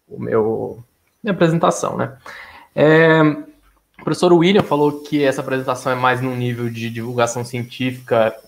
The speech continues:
ensino médio, primeiro período. Então, eu me atentei a isso e deixei a apresentação nesse nível. É, eu acabei de ver um erro aqui. <laughs> Eu deixei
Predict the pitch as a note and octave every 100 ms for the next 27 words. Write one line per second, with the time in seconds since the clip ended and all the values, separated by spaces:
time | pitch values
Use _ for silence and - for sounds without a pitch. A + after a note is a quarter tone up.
0 | - A#2+ - B2+ A#2 D3 E3 D#3 B2+ A#2
1 | - A#2+ A#2+ B2 - A#2 A2 C3+ F3 E3
2 | F3 - _ _ _ _ _ A2+ A2+ -
3 | B2 A#2+ A#2+ A2+ A2+ A2+ - _ _ _
4 | _ _ _ - A#2+ B2 A2+ B2 A#2+ A2+
5 | C3+ D3 - C3+ C3 C3 C3 B2+ B2+ C3
6 | B2+ B2 A#2+ A#2+ B2 - A#2+ B2 B2 -
7 | C#3+ A#2+ G#2+ - - _ _ _ _ _
8 | _ _ _ A2+ A2+ A#2 A#2 A#2 A2+ A2+
9 | - - _ _ _ - B2 A#2+ A#2+ B2
10 | A#2 A#2+ A#2 A#2 - E3 - F3+ D3 D3
11 | D3 C#3+ C3+ C3 -